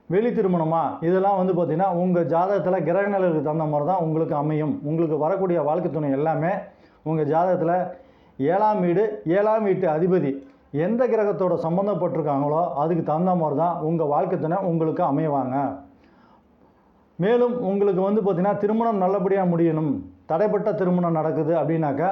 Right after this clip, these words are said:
உங்க ஜாதகத்துல கிரகமெல்லாம் பலவீனமா இருந்ததுனாக்கா, உங்களுக்கு திருமணம் சம்பந்தப்பட்ட தடைப்ப-, திருமணத்துக்கு தடையா இருக்கிற கிரகங்கள் வந்து பார்த்தீங்கன்னாக்கா, ஏழாம் வீடு,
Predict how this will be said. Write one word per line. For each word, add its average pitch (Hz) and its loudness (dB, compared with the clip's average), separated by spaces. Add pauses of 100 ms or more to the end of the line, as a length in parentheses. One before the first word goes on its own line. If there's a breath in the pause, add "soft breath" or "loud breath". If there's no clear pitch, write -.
(120)
உங்க 165 0
ஜாதகத்துல 180 2
கிரகமெல்லாம் 175 0
பலவீனமா 170 0
இருந்ததுனாக்கா, 139 0 (840 loud breath)
உங்களுக்கு 202 2 (640)
திருமணம் 220 0
சம்பந்தப்பட்ட 180 0 (480)
தடைப்ப-, 185 0 (360)
திருமணத்துக்கு 214 0
தடையா 196 2
இருக்கிற 180 0
கிரகங்கள் 160 0
வந்து 170 0
பார்த்தீங்கன்னாக்கா, 147 0 (1200)
ஏழாம் 190 2
வீடு, 170 0